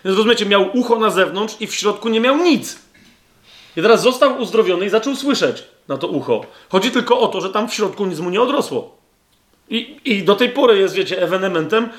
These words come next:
bo już w, w paru klinikach był badany, po prostu on wszystko słyszy.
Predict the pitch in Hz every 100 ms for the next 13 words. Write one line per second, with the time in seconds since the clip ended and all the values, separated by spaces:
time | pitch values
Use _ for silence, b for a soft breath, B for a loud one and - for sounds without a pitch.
0 | B B 180 180 175 196 156 127 - -
1 | - - 208 202 196 190 190 170 185 185
2 | 170 202 285 302 214 214 226 247 277 285
3 | 320 190